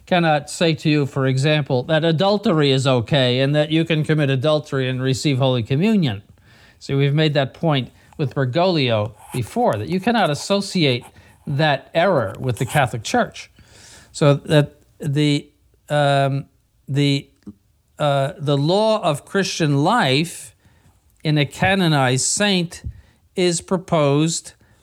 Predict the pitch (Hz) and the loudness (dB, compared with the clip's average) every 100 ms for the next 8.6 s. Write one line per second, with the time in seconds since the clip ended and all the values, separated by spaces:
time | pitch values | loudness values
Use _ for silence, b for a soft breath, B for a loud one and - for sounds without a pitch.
0 | b 165 156 151 143 151 147 143 127 180 | b 0 2 2 2 2 2 2 0 0
1 | 220 220 127 98 95 _ - _ b b | 0 0 -2 -4 -8 _ -20 _ b b
2 | b b b _ - _ 160 151 151 175 | b b b _ -20 _ 0 2 2 2
3 | 175 180 165 160 170 - 170 147 143 - | -2 0 2 2 0 -2 -2 0 -2 0
4 | 190 196 185 170 139 135 123 143 214 190 | 0 0 0 0 2 0 0 0 2 2
5 | 170 165 147 160 165 - - 170 _ 202 | 0 0 0 2 0 -4 -8 -10 _ -4
6 | 160 160 151 - - 226 214 165 143 147 | -2 -2 -2 -4 0 2 4 4 2 0
7 | - - 196 180 160 - 156 139 151 139 | -4 -2 2 2 2 -2 -2 2 2 2
8 | 131 190 180 131 143 | 0 2 4 2 0